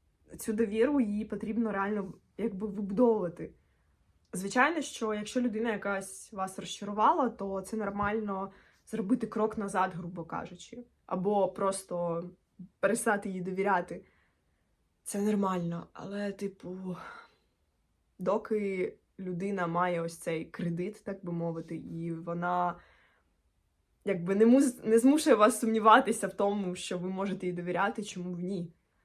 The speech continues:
І, типу, ну, це круто, це реально, це дуже круто. Не кожна людина може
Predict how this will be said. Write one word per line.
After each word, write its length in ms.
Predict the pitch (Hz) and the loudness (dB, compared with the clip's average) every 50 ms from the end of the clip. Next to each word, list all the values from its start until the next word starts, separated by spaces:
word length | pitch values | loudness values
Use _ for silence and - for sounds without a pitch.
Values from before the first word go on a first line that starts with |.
| _ _ _ - | _ _ _ -10
І, 100 | 214 208 | -6 -6
типу, 180 | 233 233 233 | -2 0 2
ну, 140 | 254 277 254 | 4 4 4
це 140 | 247 - 233 | 4 2 0
круто, 540 | 240 - 269 285 302 311 302 - 180 - - | 2 4 4 6 4 4 4 2 -4 -6 -6
це 140 | - - 190 | -2 2 4
реально, 280 | 180 196 233 262 247 | 6 6 6 6 4
це 160 | - - - 196 | 2 0 -2 -2
дуже 220 | 208 226 - 220 | -2 -2 -2 -2
круто. 360 | - - 220 226 226 - 180 | -4 -2 -2 -2 -2 -2 -2
Не 140 | 180 175 190 | -2 -4 -2
кожна 380 | 190 - 220 247 269 277 262 240 | 0 2 4 4 4 4 2 2
людина 720 | 226 214 180 185 202 220 254 254 233 196 190 185 180 - - | 2 0 0 0 0 0 0 2 4 4 4 4 2 0 -4
може 380 | 196 196 208 208 - 220 202 | -4 -4 -2 -2 -2 -2 -2